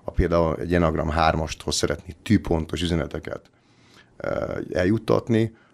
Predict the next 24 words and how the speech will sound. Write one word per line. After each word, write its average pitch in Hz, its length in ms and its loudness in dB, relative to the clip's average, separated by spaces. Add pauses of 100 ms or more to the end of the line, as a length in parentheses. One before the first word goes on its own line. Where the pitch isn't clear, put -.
akkor, 95 560 0
ö, 95 240 2
akkor - 340 -2
a 92 40 4
sikerességet 80 800 2
fogom 82 540 2
kihangsúlyozni. - 840 0 (520)
Tehát, - 120 -18
hogy, - 220 -10 (340)
ö, - 340 -6
„Figyelj, 95 340 4
Laci, 78 400 0 (640)
ezt - 240 0
a - 20 0
feladatot 92 720 2 (240)
senki 101 420 2
nem 76 180 0
fogja 80 320 -8
tudni 78 320 -4
olyan 78 160 -4
sikeresen - 600 -4
megcsinálni, 78 580 -4
mint 78 260 -6
te. 87 320 0